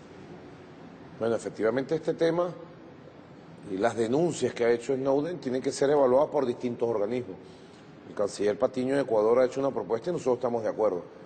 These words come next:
en que unasur, en las instancias que tenemos, unasur tiene el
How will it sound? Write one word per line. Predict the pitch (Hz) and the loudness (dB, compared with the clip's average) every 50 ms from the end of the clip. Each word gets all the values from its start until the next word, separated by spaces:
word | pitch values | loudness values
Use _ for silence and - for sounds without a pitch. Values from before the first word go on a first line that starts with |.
| - - - - - - - - 92 | -20 -20 -20 -20 -20 -20 -20 -18 -16
en | 90 | -16
que | 85 - 98 | -6 -2 0
unasur, | 95 101 104 101 95 - - 139 156 170 165 - - | 0 2 0 0 -4 -2 0 2 2 4 2 2 0
en | 117 113 | -2 -2
las | 110 104 104 | -4 -4 -4
instancias | 101 - - - - 156 165 165 160 175 156 - | -8 -10 -6 -2 0 0 0 0 -4 -6 -6 -6
que | 147 | -6
tenemos, | 127 110 110 110 107 107 123 139 - - - - - - - | -6 -4 -4 -4 -4 -4 -6 -8 -12 -16 -20 -20 -20 -16 -10
unasur | 110 113 101 - - 127 123 | -8 -8 -4 -2 -2 -2 0
tiene | 123 139 143 147 156 | 0 0 2 2 0
el | 151 | 0